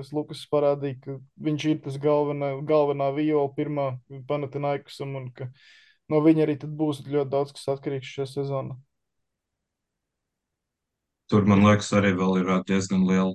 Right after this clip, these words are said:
Speaker 2: liela iespēja izaugsmai, jo Luka Vildozi nospēlē, bet es negribu teikt daudz, bet divdesmit minūtes, viņam, jā,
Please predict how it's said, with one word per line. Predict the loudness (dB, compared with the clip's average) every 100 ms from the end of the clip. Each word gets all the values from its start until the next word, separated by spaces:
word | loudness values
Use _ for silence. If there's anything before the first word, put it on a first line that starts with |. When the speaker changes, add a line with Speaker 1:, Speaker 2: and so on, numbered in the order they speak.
| -6
Speaker 2:
liela | -4 0 2 0
iespēja | -2 0 0
izaugsmai, | 0 -2 -4 0 2 0
jo | -2 -6 -6 -8 -12 -20 _ _ _ _ 2
Luka | 4 4 4
Vildozi | 4 4 4 4 4 -2 -6 _ -20 _ _ 2
nospēlē, | 4 4 2 0 0 -4
bet | -6 -8 _ _ _
es | -4 4
negribu | 6 6 4
teikt | 2 0 4
daudz, | 4 6 4 -2
bet | -10 _ _ _ _ 2
divdesmit | 4 4 0 -2 2
minūtes, | 2 2 0 -6 -14 _ _ _ _ -6
viņam, | 0 4 4 4
jā, | 2